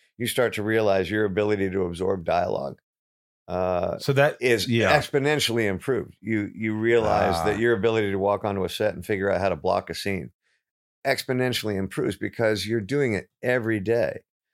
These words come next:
Speaker 1: And when we started, we were doing, you know, sometimes a film a year, which is just a few months. So it,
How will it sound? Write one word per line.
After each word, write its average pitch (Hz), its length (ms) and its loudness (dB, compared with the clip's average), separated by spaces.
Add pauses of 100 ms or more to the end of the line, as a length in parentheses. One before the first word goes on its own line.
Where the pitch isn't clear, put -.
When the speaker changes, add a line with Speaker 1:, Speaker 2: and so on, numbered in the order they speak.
(340)
Speaker 1:
And 98 200 -2
when 104 180 -2
we 113 140 0
started, 117 600 -2
we 107 200 0
were 127 140 2
doing, 104 380 -2 (480)
you 104 80 -6
know, 80 280 -4
sometimes 98 560 -4
a 101 60 -2
film 98 340 -2
a 104 60 -2
year, 113 420 -4 (500)
which 90 320 -6
is 92 260 -2
just - 260 -6
a 95 60 -8
few 107 160 -4
months. 123 360 -4
So - 380 -6 (520)
it, 120 280 0